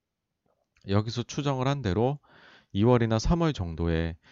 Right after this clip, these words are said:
이 정도 되는 피크 숫자를 충분히 기록할 수도 있다라는 생각이 듭니다. 네. 근데 여기서 이제 좀 그 특징적인 부분이 있어요.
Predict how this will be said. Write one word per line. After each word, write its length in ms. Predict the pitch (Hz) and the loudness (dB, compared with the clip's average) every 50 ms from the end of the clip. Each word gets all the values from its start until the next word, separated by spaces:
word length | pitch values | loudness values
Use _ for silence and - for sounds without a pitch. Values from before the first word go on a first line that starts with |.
| - - _ - | -20 -20 _ -8
이 100 | 104 98 | -4 -2
정도 280 | 104 135 143 139 131 117 | 0 -2 0 0 0 0
되는 280 | 95 92 92 101 98 | 2 2 0 0 -2
피크 400 | - - - 170 - - - 151 | -2 -2 -2 -2 -2 -2 -2 -2
숫자를 540 | 131 - - 143 - - 135 127 127 135 135 - _ | -2 -2 -4 -8 -4 -2 -2 0 0 0 -2 -4 _
충분히 440 | - - 185 180 165 156 147 143 139 | -10 -8 -6 -4 -2 -2 -2 -2 -2
기록할 520 | - - - 95 113 113 - - 156 151 | -4 -2 -2 0 0 0 0 0 -2 -2
수도 340 | 147 - - 131 113 135 123 | -2 -4 -6 -6 -2 -2 0
있다라는 560 | 92 80 - _ - 107 104 101 98 98 98 | 0 -2 -2 _ -2 0 0 0 0 -2 -2
생각이 380 | 98 143 143 143 147 139 117 107 | -2 -4 -4 -4 -4 -4 -4 -4
듭니다. 560 | - - 113 120 117 92 80 87 78 73 76 - _ _ _ _ _ | -4 -4 -4 -4 -2 -2 -2 -2 -4 -4 -6 -10 _ _ _ _ _
네. 260 | 82 80 73 73 80 _ _ _ _ _ _ _ _ _ _ _ - - - _ _ _ _ _ _ _ _ _ | -8 -6 -6 -6 -10 _ _ _ _ _ _ _ _ _ _ _ -20 -20 -20 _ _ _ _ _ _ _ _ _
근데 440 | - 123 117 110 127 127 120 104 95 | -6 -4 0 2 4 4 4 4 4
여기서 300 | 95 104 117 117 131 117 | 2 0 -2 -2 0 0
이제 220 | 104 90 95 95 | 0 0 -2 -4
좀 340 | - - - 107 98 92 90 - _ _ _ _ - - | -4 -4 -4 -4 -4 -6 -8 -12 _ _ _ _ -20 -20
그 420 | - - 95 92 92 90 87 82 - - | -10 -4 -2 0 0 0 0 -2 -4 -6
특징적인 600 | - - - - 170 165 156 151 135 135 127 110 | -8 -6 -6 -6 -4 -2 -2 -2 0 -2 -2 -4
부분이 340 | - 110 101 107 101 90 | -2 -2 -2 -2 -2 -2
있어요. 520 | 80 71 - - 85 82 87 95 98 87 | -4 -4 -4 -4 -2 -2 0 -2 -4 -6